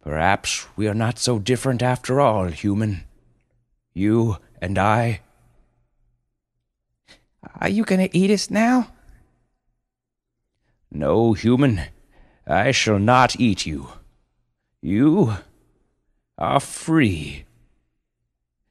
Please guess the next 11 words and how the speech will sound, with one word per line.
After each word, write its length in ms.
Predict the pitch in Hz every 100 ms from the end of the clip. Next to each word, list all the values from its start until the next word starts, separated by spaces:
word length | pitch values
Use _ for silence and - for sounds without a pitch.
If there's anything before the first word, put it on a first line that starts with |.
| _ _
Then, 360 | - 98 98 92
turning 400 | - 117 113 113
to 80 | 98
face 480 | - 113 85 -
the 100 | -
multitude 680 | 87 90 98 104 87 - 85
of 140 | 80 -
black 340 | 95 101 98
and 100 | 92
white 200 | 92 98
animals 520 | 92 95 90 82 76